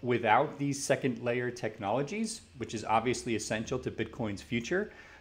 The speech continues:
Uh, but it's very early. I hope it works. I believe it can work, but there's still a lot of work to be done. Uh, but there's some people way smarter than me working on this, and I'm highly encouraged by the work they're doing,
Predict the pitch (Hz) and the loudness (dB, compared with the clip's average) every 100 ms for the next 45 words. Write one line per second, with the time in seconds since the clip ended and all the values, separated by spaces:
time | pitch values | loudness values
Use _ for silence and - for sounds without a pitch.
0 | - 120 120 117 139 135 131 110 135 131 | -2 6 6 8 8 8 4 4 4 4
1 | 113 120 170 220 110 107 - 143 147 180 | 4 4 4 2 0 -2 4 4 6 2
2 | 185 208 220 - - - 113 113 120 110 | 4 4 2 -8 -12 0 2 2 0 2
3 | 127 143 131 - - 131 156 175 208 220 | 0 2 0 -2 -2 0 2 4 2 0
4 | - - - - _ _ _ 113 139 139 | -10 -20 -20 -20 _ _ _ 4 6 8
5 | 135 - - 151 135 123 123 120 113 117 | 6 6 4 4 6 6 6 6 4 0
6 | 117 - 98 101 85 101 143 208 - - | 0 0 -6 -8 -2 2 2 0 -6 -20
7 | - - - 113 104 117 - 120 - 117 | -20 -20 -6 -2 0 2 6 6 6 -2
8 | 107 147 143 131 120 131 131 139 127 117 | -2 -4 2 4 6 6 4 4 4 4
9 | 110 117 117 117 117 123 117 117 120 117 | 2 2 6 6 6 2 4 4 2 0
10 | - 117 104 104 98 123 123 117 113 131 | -2 0 2 0 4 4 6 2 4 6
11 | 123 113 - 107 104 101 110 110 104 90 | 6 4 0 0 0 2 2 2 -4 0
12 | 110 139 196 | 4 4 2